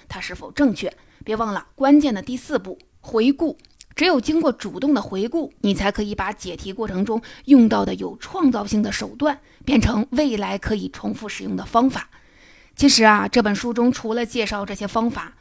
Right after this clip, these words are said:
波利亚对于另一个话题的讨论也让我感觉非常的惊讶，那就是解决问题的决心。波利亚说，把解题作为是纯粹的智力活动是错误的，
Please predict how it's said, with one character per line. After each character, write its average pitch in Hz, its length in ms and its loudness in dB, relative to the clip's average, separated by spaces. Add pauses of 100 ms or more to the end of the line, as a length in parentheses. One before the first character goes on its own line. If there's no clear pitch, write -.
(100)
波 240 140 2
利 226 120 4
亚 175 160 0
对 202 200 0
于 202 200 -6
另 285 240 2
一 185 80 -4
个 185 140 -6
话 175 180 -8
题 180 120 -10
的 180 100 -6
讨 175 220 -6
论 190 200 -2 (260)
也 214 100 2
让 214 160 2
我 208 80 -4
感 180 180 -12
觉 175 100 -16
非 - 160 -14
常 190 160 -4
的 190 80 -4
惊 247 260 6
讶， 285 120 6 (260)
那 233 120 -4
就 214 100 -10
是 214 240 -10 (180)
解 214 240 -4
决 196 160 -6
问 202 180 -2
题 196 140 -8
的 185 80 -10
决 185 220 -10
心。 233 260 0 (520)
波 311 100 0
利 339 80 4
亚 262 160 0
说， 233 420 -2
把 254 220 -4
解 170 320 -10
题 196 240 -10
作 262 160 -6
为 226 100 -6
是 233 140 -10
纯 190 380 -6
粹 277 180 -6
的 185 120 -8 (200)
智 330 160 -8
力 220 140 -6
活 190 260 -10
动 285 220 -4
是 - 160 -12
错 349 260 -4
误 170 140 -6
的， - 160 -6